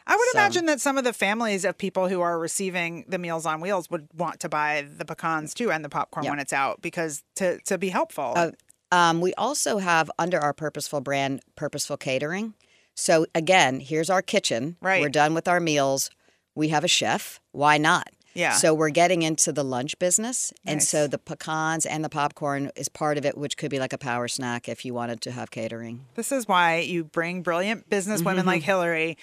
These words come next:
Speaker 1: to the table to help think about these kinds of things outside the box. I just love this idea. Wait till all the other nonprofits
Speaker 2: Mm.
Speaker 1: in town wanna copy you. Although, clearly you guys have a big advantage 'cause you have your own kitchen.
Speaker 2: Right.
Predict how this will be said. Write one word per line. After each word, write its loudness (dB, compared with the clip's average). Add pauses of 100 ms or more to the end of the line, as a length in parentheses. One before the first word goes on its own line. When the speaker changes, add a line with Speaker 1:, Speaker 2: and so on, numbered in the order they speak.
(260)
Speaker 1:
to 0
the 2
table 4
to -4
help 2
think -4
about 2
these -2
kinds -4
of -8
things -4 (100)
outside 0
the -4
box. 2
I 2
just -6
love 0
this -2
idea. 0 (380)
Wait 0
till 0
all 2
the 0
other 0
nonprofits -2
Speaker 2:
Mm. -4
Speaker 1:
in -6
town -4
wanna -4
copy -4
you. -4 (200)
Although, 6 (260)
clearly 0
you -2
guys 2
have -2
a -2
big -2
advantage 0
'cause -6
you -2
have -4
your -6
own -8
kitchen. -6 (260)
Speaker 2:
Right. -6